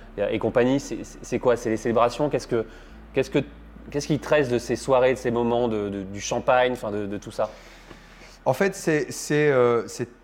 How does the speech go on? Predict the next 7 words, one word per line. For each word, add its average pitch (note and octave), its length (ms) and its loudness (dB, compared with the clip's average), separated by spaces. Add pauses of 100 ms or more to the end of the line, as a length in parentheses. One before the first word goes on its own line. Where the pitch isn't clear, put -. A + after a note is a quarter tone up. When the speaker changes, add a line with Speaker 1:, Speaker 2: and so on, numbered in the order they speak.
(140)
Speaker 2:
c'est, - 360 -4 (3250)
c'est - 200 0
jubilatoire D3+ 720 4
en B2+ 60 0
fait C#3 260 -2
parce A2+ 220 -2
que B2 400 0